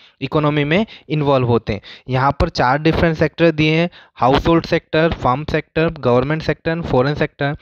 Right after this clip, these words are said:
इनको divide किया गया है इनके contribution के according और इनकी activities के according in the economy। So first sector जो है household sector,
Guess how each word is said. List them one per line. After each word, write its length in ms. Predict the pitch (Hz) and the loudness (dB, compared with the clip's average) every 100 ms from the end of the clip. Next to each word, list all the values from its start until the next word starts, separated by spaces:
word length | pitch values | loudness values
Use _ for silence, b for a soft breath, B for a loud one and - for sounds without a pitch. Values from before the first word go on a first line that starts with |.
| b b | b b
इनको 220 | 135 170 | -4 -2
divide 520 | 160 123 113 123 147 - | 0 0 2 2 0 0
किया 160 | 170 156 | 0 0
गया 320 | 160 156 151 | 2 2 2
है 180 | 156 170 B B | 0 -4 B B
इनके 240 | 135 131 | -6 -2
contribution 720 | 151 139 123 143 147 151 170 160 | -2 -2 -2 -2 0 0 0 -2
के 120 | 160 | -2
according 480 | 147 160 151 165 175 B - | 0 0 0 -2 -6 B -2
और 180 | 147 156 | -2 -2
इनकी 300 | 147 139 180 - | -8 -6 -6 -6
activities 560 | 143 - 151 147 160 - | -8 -4 -2 0 -2 0
के 140 | 160 | -4
according 520 | 135 143 151 180 151 | 0 0 0 -4 -6
in 80 | 139 | 0
the 140 | 160 214 b b - | 0 0 b b -8
economy। 420 | 151 135 113 107 - B - - | -2 0 0 -4 -12 B -4 0
So 60 | |
first 420 | 160 - 165 - | 0 2 -2 -2
sector 380 | - 180 - 180 | -4 -4 -2 -2
जो 160 | 175 175 | 2 2
है 220 | 175 196 b b | 2 0 b b
household 500 | - 123 135 165 165 | 0 0 2 2 2
sector, 420 | 170 165 - 175 | 0 -4 0 -2